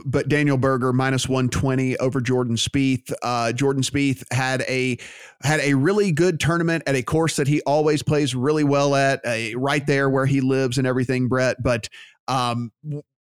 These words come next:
Jordan Spieth was not in the best form, has not been in the best form in quite some time.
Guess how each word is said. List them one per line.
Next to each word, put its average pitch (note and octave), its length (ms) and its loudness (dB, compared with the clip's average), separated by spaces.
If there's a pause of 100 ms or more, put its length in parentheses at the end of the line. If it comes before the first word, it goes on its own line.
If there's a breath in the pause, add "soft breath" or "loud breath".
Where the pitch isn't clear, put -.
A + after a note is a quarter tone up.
(140)
Jordan E3 280 4
Spieth C#3+ 260 2
was C3+ 100 0
not C#3 220 0
in B2+ 60 2
the B2 80 2
best C3 200 0
form, C#3 280 0
has B2 120 0
not C#3 160 0
been C3 120 0
in B2+ 60 2
the A#2+ 60 0
best B2+ 200 0
form C3 180 0
in A2+ 60 -2
quite B2+ 260 0
some B2 160 0
time. B2 400 0